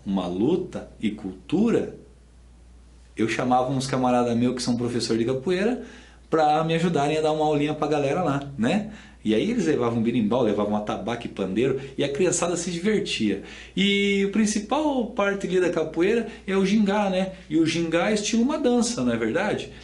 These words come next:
É uma dança. E o que, e o que que esses amigos meus aí, que eu tenho um prof-, um camarada aí,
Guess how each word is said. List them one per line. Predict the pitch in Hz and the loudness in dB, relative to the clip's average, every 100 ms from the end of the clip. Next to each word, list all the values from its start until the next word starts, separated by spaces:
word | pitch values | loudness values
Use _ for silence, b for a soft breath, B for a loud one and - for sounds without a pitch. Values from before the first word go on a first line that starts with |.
| B | B
É | - | -2
uma | 202 | 0
dança. | 262 240 208 180 - - B B | 2 0 0 -2 -4 -8 B B
E | 139 | 0
o | 160 | 2
que, | 190 220 214 185 - - | 0 0 2 2 0 -2
e | 147 | -2
o | 143 | -2
que | - | -2
que | - 226 208 | 0 2 4
esses | 208 - 170 | 2 2 2
amigos | 160 156 160 131 | 2 2 0 0
meus | 131 147 147 | 2 4 2
aí, | 135 131 | 2 0
que | 123 110 | 2 2
eu | 98 | 2
tenho | 131 | 0
um | 131 | -2
prof-, | 120 123 | -2 -2
um | 113 107 104 | -2 0 0
camarada | 98 113 107 123 120 | 0 0 2 2 0
aí, | 107 131 - | 2 2 0